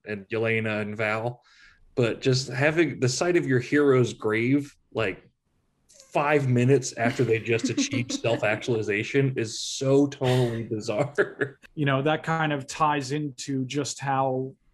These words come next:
Speaker 3: much this scene is supposed to lay the groundwork for the future of the M C U. I mean, it's, it's, it's meant to be a parallel to,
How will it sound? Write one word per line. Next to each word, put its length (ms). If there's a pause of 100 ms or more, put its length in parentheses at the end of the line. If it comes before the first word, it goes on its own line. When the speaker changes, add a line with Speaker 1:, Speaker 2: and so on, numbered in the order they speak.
(320)
Speaker 3:
much 500
this 280
scene 260
is 200
supposed 500
to 320 (440)
lay 260
the 80
groundwork 680
for 60
the 80
future 280
of 60
the 100
M 120
C 140
U. 200
I 80
mean, 180
it's, 140 (180)
it's, 280 (240)
it's 180
meant 360
to 100
be 140
a 40
parallel 760
to, 520